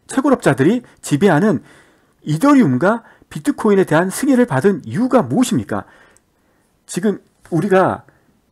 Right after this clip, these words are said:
비트코인과 이더리움을 좋아하는 사람들을 까는 게 아니에요. 무-, 문제는 뭐냐면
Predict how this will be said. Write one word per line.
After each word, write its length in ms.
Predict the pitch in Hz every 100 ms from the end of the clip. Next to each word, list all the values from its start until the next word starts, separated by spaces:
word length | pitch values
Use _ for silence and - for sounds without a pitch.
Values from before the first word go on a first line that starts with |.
| _ -
비트코인과 760 | 151 277 - 180 147 170 185
이더리움을 480 | 139 143 240 214 190
좋아하는 280 | - 175 202
사람들을 420 | 185 156 143 147
까는 260 | - 240 277
게 80 | 110
아니에요. 300 | 101 104 - - _
무-, 340 | - 127 156 262
문제는 340 | 160 233 254 185
뭐냐면 520 | 110 107 180 185